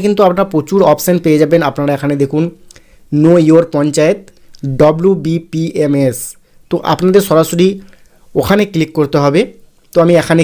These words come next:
ক্লিক করছি Know Your পঞ্চায়েত। তো এখানে ক্লিক করার পর আপনাদের সামনে চলে আসবে আরও কিছু অপশন। তো বন্ধুরা, এখানে যদি আপনারা লক্ষ্য করেন, তাহলে দেখুন আমি আপনাদের দেখিয়ে দিচ্ছি। এই যে বন্ধুরা, দেখুন এখানে একটি চোখের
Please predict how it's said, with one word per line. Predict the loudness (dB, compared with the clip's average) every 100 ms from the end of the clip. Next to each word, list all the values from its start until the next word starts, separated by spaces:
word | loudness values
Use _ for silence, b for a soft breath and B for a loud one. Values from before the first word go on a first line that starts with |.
| 0
ক্লিক | -2 0 0
করছি | 0 0 0 0 2
Know | 2 2 2
Your | 2 2 0
পঞ্চায়েত। | -4 -2 -2 -2 -4 B B -2
তো | 0
এখানে | 2 0
ক্লিক | 0 -2 0 2
করার | 2 2 0
পর | 2 2 0 -6
আপনাদের | -4 -4 -2
সামনে | 0 0 -2
চলে | 0 0
আসবে | 0 -2 -2 -2 2
আরও | 2 0 -4
কিছু | -4 0 0
অপশন। | -2 0 0 -2 -8 -20 _ -20 -20 _ -20 -4
তো | 0 2
বন্ধুরা, | 2 2 2
এখানে | 0 -4 0
যদি | 0 0
আপনারা | 0 0
লক্ষ্য | 0 -2 0
করেন, | 0 0 -2
তাহলে | -2 0 0
দেখুন | 0 0 0
আমি | 0
আপনাদের | -2 -2 0 -2
দেখিয়ে | -2 -2
দিচ্ছি। | -4 -4 -8 B B B B 2
এই | 2
যে | 0
বন্ধুরা, | 0 0 0
দেখুন | 0 0 0
এখানে | 0 -2 -2
একটি | -2 -4 -4 -8 -20 _ -2 0
চোখের | 0 -2